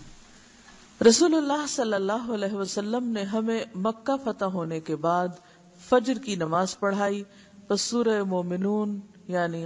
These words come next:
قد افلح المؤمنون شروع کی، یہاں تک کہ موسیٰ اور ہارون علیہم السلام یا عیسیٰ علیہ السلام کا ذکر آیا تو نبی صلی اللہ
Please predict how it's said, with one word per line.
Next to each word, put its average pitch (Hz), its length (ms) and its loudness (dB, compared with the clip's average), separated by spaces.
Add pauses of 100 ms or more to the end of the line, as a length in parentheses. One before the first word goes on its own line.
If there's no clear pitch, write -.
قد 180 280 0
افلح 202 420 0
المؤمنون 180 760 0
شروع 226 300 -2
کی، 214 240 -6 (520)
یہاں 269 360 4
تک 247 220 -2
کہ 220 120 2
موسیٰ 220 340 0
اور 196 180 2 (100)
ہارون 196 420 0 (120)
علیہم 185 520 0
السلام 180 720 -2 (320)
یا 214 280 4
عیسیٰ 262 340 0
علیہ 208 220 -2
السلام 180 600 -2
کا 254 220 2
ذکر 202 260 -2
آیا 156 300 -2 (540)
تو 208 80 4
نبی 208 240 4
صلی 180 240 0
اللہ 170 320 0